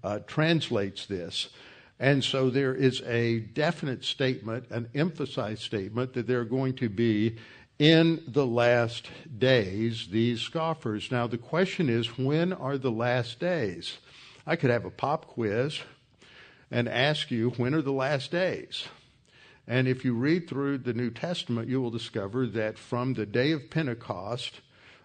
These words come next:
until the rapture of the church, we are in the last days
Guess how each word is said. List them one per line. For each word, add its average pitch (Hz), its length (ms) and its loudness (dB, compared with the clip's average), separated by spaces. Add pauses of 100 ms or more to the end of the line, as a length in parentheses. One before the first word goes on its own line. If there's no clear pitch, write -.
(120)
until 127 560 2
the 110 160 -2
rapture 143 560 -2
of 123 180 -4
the 110 80 -4
church, 113 640 -4
we 127 280 0
are 120 160 -2
in 123 320 0
the 110 80 0
last 117 440 -4
days 120 440 0